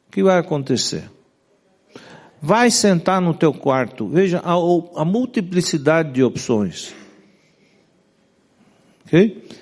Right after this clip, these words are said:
Então, uma afirmativa equivale a trilhões de negativas. Dá para entender isso? Complica a lógica, mas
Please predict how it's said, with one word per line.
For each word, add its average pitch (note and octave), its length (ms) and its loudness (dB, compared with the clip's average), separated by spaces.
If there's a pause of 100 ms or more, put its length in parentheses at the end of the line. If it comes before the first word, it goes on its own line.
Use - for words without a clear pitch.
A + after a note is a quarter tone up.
(360)
Então, B2+ 340 2
uma G3+ 500 2
afirmativa B2+ 1000 0 (800)
equivale C#3 640 2
a D#3+ 180 2
trilhões G3+ 1300 0
de E3+ 140 0
negativas. A2 1000 -4 (3250)
Dá F3+ 160 4
para F3 160 2
entender C#3 720 0
isso? C3+ 560 -2 (340)
Complica D#3 640 0
a B2+ 40 0
lógica, D#3 720 0 (1000)
mas C3+ 580 0